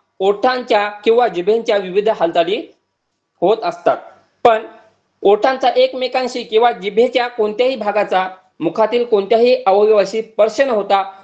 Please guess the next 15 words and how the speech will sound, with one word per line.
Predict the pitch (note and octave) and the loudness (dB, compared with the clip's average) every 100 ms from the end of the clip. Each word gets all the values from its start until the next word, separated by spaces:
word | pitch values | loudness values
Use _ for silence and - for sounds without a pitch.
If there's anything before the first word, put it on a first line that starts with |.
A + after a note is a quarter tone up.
| - - | -10 -4
मुखवाटे | F3 - B3 A3+ A3+ | -2 2 2 2 -2
जे | G3 F#3+ G#3 G#3+ - _ _ _ _ | 0 2 0 -2 -14 _ _ _ _
ध्वनी | D3 D3+ G#3 C#4+ | -6 0 2 2
बाहेर | A3+ G#3+ A3 | 0 -2 -2
पडतात | A3 F3+ G3+ G3 | -4 -2 -2 0
त्यांना | F#3 F3 G3 | 0 -2 -4
स्वर | G#3 G3 G3+ | -4 0 0
म्हणतात. | F#3 D3+ D3 B2 - _ _ _ _ _ _ _ _ _ _ _ _ _ _ _ _ | 2 0 0 -2 -6 _ _ _ _ _ _ _ _ _ _ _ _ _ _ _ _
काय? | G3 - - _ _ | -4 -4 -12 _ _
ओठांचा | F3 F#3 B3 B3 | 0 2 0 0
एकमेकांशी | B3 A#3+ A#3+ A#3+ G#3+ | 0 0 -2 -2 -2
किंवा | E3+ - F#3+ G#3 | -4 0 2 2
जिभेच्या | F3 F#3+ A#3+ A#3 - _ _ _ _ _ G#3 | 2 2 0 0 -12 _ _ _ _ _ -2
कोणत्याही | A3+ G#3 G#3 G#3 C4 C#4+ | 0 0 0 2 2 2
भागाचा | G#3 G#3 A3 A3 F3 | -4 -2 -2 0 -2